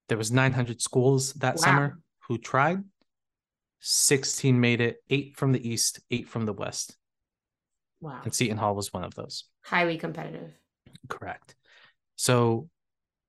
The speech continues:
Speaker 1: with our brand new roster who had been playing together for three days before qualifiers,
Speaker 2: <laughs>
Speaker 1: uh, they managed to qualify.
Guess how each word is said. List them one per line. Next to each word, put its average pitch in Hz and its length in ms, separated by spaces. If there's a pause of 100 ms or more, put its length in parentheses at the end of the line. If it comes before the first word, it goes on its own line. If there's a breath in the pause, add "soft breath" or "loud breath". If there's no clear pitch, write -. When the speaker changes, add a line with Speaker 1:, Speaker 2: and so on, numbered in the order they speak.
(160)
Speaker 1:
with 143 220
our 135 100
brand 160 340
new 170 100
roster 131 440
who 123 200
had 110 200
been 107 120
playing 131 280
together 127 440
for 110 300
three 147 320
days 117 340
before 117 440
qualifiers, 110 760 (120)
Speaker 2:
<laughs> 190 640
Speaker 1:
uh, 104 300 (160)
they 135 180
managed 123 380
to - 60
qualify. 139 640